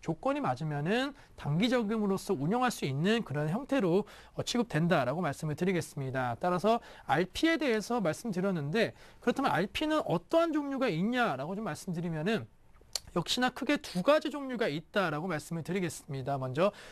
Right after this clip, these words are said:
수시 알피와 기간 알피 차이점을 아셔야 되는데, 어, 앞서 말씀드린 대로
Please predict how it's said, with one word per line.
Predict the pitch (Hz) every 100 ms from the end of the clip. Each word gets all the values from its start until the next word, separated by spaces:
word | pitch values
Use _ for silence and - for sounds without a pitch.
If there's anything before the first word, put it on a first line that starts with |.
| -
수시 | - - 302 294 277
알피와 | 131 139 - - 143 151 220 247 240 -
기간 | - 160 214 220
알피 | 147 160 - - 139 - - -
차이점을 | - 269 320 302 - 220 208
아셔야 | 233 151 190
되는데, | 190 147 123 196 160 - - - -
어, | - 147 151
앞서 | 147 - - 302 285 285 -
말씀드린 | 165 156 - 240 233 220 214 185
대로 | 175 190 240 247 233